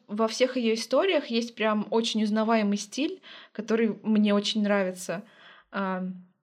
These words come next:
и вот "Невероятная миссис Мейзел" — это просто шикарный сериал. А, вышло уже три сезона, и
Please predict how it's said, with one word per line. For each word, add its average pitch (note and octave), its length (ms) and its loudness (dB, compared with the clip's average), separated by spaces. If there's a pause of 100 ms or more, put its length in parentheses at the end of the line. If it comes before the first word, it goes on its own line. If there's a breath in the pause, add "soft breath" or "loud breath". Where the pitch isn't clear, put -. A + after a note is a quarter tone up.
(140)
и A3 60 -4
вот A3+ 320 0
"Невероятная A3+ 520 0
миссис A3 340 -2
Мейзел" — C#4 460 0
это G#3 200 -6
просто G3 340 -4
шикарный F#3 520 -2
сериал. F3 520 -6 (440 loud breath)
А, F#3 400 0
вышло A#3 360 0
уже A3 160 4
три A3+ 180 -2
сезона, A#3 720 0
и - 220 -8